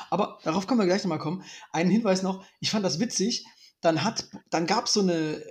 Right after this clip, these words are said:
dann an demselben Abend hat noch Novak Djokovic gespielt. Und der hat dann so eine Phantomverletzung gehabt, die dann wieder plötzlich weg war. Und dann hat das Spiel dann doch noch grad so gewonnen.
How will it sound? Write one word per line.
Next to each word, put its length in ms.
dann 260
an 200
demselben 460
Abend 300
hat 120
noch 160
Novak 220
Djokovic 420
gespielt. 440
Und 300
der 140
hat 140
dann 140
so 300
eine 320
Phantomverletzung 1900
gehabt, 320
die 40
dann 160
wieder 140
plötzlich 480
weg 160
war. 180
Und 80
dann 100
hat 100
das 100
Spiel 200
dann 260
doch 160
noch 180
grad 220
so 120
gewonnen. 340